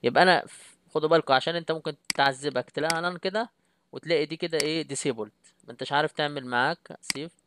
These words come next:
ما انتش عارف تعمل letter of guarantee disabled. يبقى انت لازم هنا تيجي في البنك دوكيومنت تايب وتقول له: "انا عايز لو سمحت، عايز اصدر خطاب ضمان"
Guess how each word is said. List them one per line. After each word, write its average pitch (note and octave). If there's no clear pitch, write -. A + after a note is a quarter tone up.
ما B2
انتش B2
عارف C#3+
تعمل C#3+
letter -
of A#2+
guarantee A#2+
disabled. -
يبقى -
انت D3
لازم D#3+
هنا D#3
تيجي D#3
في -
البنك D3+
دوكيومنت D3+
تايب F#3+
وتقول C#3+
له: C#3
"انا C3+
عايز C3
لو B2
سمحت، C3+
عايز B2
اصدر C3
خطاب -
ضمان" G#2